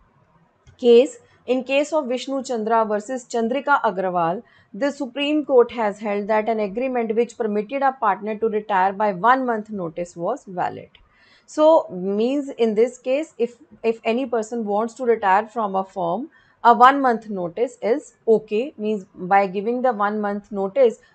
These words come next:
a partner can retire from the firm anytime. So in a two member firm, there is no question of retirement, because for the partnership, two members are always required. But where there are only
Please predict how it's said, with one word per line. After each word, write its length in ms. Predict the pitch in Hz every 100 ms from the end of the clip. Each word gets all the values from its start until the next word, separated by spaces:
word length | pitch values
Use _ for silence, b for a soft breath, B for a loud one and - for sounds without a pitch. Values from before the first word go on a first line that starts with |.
| b
a 100 | 233
partner 460 | 233 220 214 254 240
can 240 | 226 202
retire 440 | 196 196 208 226
from 300 | 226 208 170
the 140 | 160 170
firm 380 | - 180 262 302
anytime. 600 | 196 165 143 - - - _ b b
So 180 | - 302
in 140 | 277 302
a 120 | 311
two 240 | 330 339
member 380 | 311 240 220 208 -
firm, 300 | 196 185 208
there 160 | 226
is 80 | 240
no 260 | 233 254 269
question 380 | 254 202 220 202
of 160 | 185
retirement, 540 | 190 185 151 143 160 175
because 480 | 202 220 262 302 b b _
for 280 | 240 247
the 140 | 254 302
partnership, 640 | 277 208 214 202 202 262 -
two 160 | 285 302
members 500 | 269 214 196 214 220 -
are 280 | 196 202 -
always 520 | 208 190 202 262 233
required. 600 | 220 220 175 160 151 226 B B -
But 180 | 240 208
where 240 | 233 269
there 260 | 240 254 254
are 140 | 269 247
only 320 | 247 269